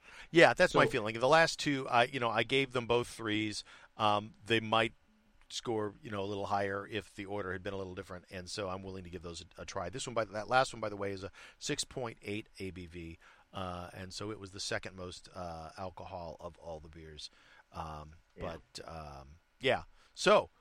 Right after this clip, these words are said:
Speaker 1: what did you get as your pint after having tasted everything?
Speaker 2: So I picked the Monk's Lunch, which was one of the beers that you had originally selected.
Speaker 1: Right.
Speaker 2: And I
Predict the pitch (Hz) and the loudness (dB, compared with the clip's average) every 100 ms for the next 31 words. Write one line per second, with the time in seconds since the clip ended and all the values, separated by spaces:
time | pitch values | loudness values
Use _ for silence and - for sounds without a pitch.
0 | _ _ _ _ _ _ _ - 143 185 | _ _ _ _ _ _ _ 4 6 6
1 | 151 180 131 110 - 120 107 101 110 110 | 4 -4 -2 -2 -2 0 2 2 0 -2
2 | 98 _ _ _ _ - 139 95 98 - | -4 _ _ _ _ -2 -2 -2 -6 -14
3 | _ _ _ _ _ 98 107 - 113 104 | _ _ _ _ _ -2 0 -2 -4 -2
4 | 104 98 101 101 - 101 90 - 67 60 | -2 -2 -8 -12 -8 -6 -6 -10 -14 -14
5 | - - - _ _ _ _ _ _ - | -18 -20 -20 _ _ _ _ _ _ -4
6 | 127 - - 131 170 - 147 104 - - | -2 -4 -4 -4 -4 -4 -4 -4 -8 -10
7 | 104 101 113 - 110 92 87 - - 107 | -6 -4 -6 -6 -6 -6 -8 -12 -12 -6
8 | 123 135 113 107 110 98 95 98 156 139 | -2 -2 -2 -2 -2 -2 -4 -2 0 0
9 | 95 101 87 92 - - 90 90 - 80 | -2 -2 -4 -10 -10 -8 -6 -6 -8 -12
10 | - - 110 113 101 104 101 98 95 92 | -14 -4 4 6 6 2 0 -2 -4 -8
11 | - 110 123 | -6 -4 -2